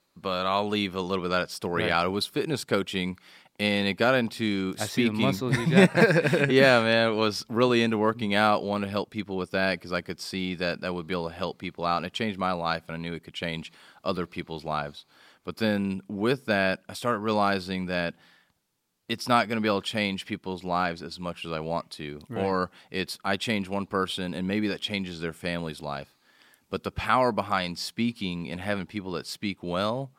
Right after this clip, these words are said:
Speaker 2: Right.
Speaker 1: that can change so many more people's lives.
Speaker 2: It has a bigger ripple effect.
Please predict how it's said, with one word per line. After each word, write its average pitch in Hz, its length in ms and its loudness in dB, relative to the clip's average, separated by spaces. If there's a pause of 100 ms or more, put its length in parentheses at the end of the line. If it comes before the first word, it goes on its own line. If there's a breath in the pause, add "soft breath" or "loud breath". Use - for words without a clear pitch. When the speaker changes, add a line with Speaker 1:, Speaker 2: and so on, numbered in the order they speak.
(160 soft breath)
Speaker 2:
Right. 110 240 -10 (100)
Speaker 1:
that 110 300 2
can 104 100 -2
change 92 480 -2
so 95 380 -2
many 90 180 -4
more 82 300 -6
people's 78 500 -12
lives. 73 420 -8
Speaker 2:
It 127 60 -8
has 113 240 -2
a 117 60 -8
bigger 127 360 -2
ripple 113 360 -6
effect. - 300 -14